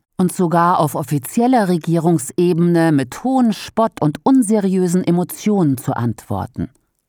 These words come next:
Aber ich würde das bedauern und auch kritisieren. Wie kann man die Verrohung auf internationaler Bühne noch kritisieren, wenn man sich auf das Niveau des Gegners begibt?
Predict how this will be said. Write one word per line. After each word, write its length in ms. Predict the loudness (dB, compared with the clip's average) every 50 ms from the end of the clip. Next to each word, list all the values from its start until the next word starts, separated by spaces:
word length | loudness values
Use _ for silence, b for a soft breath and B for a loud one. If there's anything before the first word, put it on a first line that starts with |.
| _ _ _
Aber 400 | -4 -2 -2 -2 -4 -4 -6 -8 -10 _ b b b b b b b
ich 160 | -10 -6 -2
würde 220 | -2 0 0 0
das 220 | 0 0 -2 -2 -4
bedauern 640 | -6 -4 -2 0 0 0 0 -2 -2 -4 -8 -10 _ _ _ _ _
und 240 | 2 2 2 2 0
auch 160 | -2 -2 -2
kritisieren. 720 | -4 -6 -4 -2 -2 -2 -2 -2 -4 -4 -4 -4 -6 -8 -10 -12 B B B B B B B B B B
Wie 80 | -4 -4
kann 260 | -2 0 2 2 2
man 180 | 4 2 2
die 120 | 0 0 0
Verrohung 560 | 0 0 0 2 2 0 2 2 2 2 2
auf 220 | 0 -2 -2 -2 -2
internationaler 760 | 0 0 2 2 2 0 0 0 0 2 2 2 2 2 0
Bühne 280 | 0 0 0 0 2 2
noch 220 | 2 0 -2 -2
kritisieren, 800 | -4 -6 -6 -4 -2 -2 -2 0 0 0 2 2 2 0 -2 -4 -6 B B B B B B B B
wenn 160 | 0 2 4
man 200 | 4 2 2 2
sich 200 | 0 0 0 0
auf 160 | 0 0 0
das 240 | -2 -4 -4 -2 0
Niveau 400 | 0 0 0 0 0 0 0 0
des 240 | 0 -2 -4 -4 -2
Gegners 480 | -2 -2 -2 -2 -2 -2 -2 -4 -6
begibt? 640 | -6 -8 -8 -8 -10 -12 -12 -14 -16 _ _ _ _